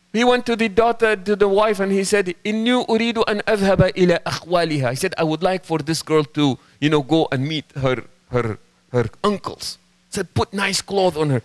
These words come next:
She said, "I did," and I, as, as I was taking the daughter away, the wife held my hand and she said,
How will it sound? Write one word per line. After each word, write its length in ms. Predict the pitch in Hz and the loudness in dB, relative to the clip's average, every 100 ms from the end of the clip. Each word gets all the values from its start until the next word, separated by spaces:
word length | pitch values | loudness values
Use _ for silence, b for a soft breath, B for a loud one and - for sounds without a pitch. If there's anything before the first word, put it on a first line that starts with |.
| b - | b -2
She 120 | 226 | 2
said, 60 | |
"I 120 | 208 165 | 2 0
did," 400 | - - 247 196 | -4 -2 0 0
and 180 | 165 | 0
I, 180 | 147 131 - _ _ _ _ _ _ | -2 -4 -10 _ _ _ _ _ _
as, 260 | 135 131 - _ _ - | -6 -6 -8 _ _ -14
as 240 | 135 127 - | -12 -12 -6
I 140 | 151 | -4
was 240 | 170 147 - | -2 -4 -4
taking 380 | 180 170 156 139 | -6 -6 -8 -4
the 120 | 135 | -4
daughter 380 | 120 180 170 156 151 | 0 0 0 -6 -6
away, 360 | 143 185 175 | -4 -2 0
the 160 | 139 143 | -2 -4
wife 400 | 143 190 170 - | -2 0 -2 -2
held 220 | 180 165 | -4 -4
my 140 | 151 | -4
hand 240 | 143 151 147 | -2 -2 -4
and 120 | 131 | -6
she 100 | 135 | -8
said, 300 | 127 143 123 | -6 -6 -6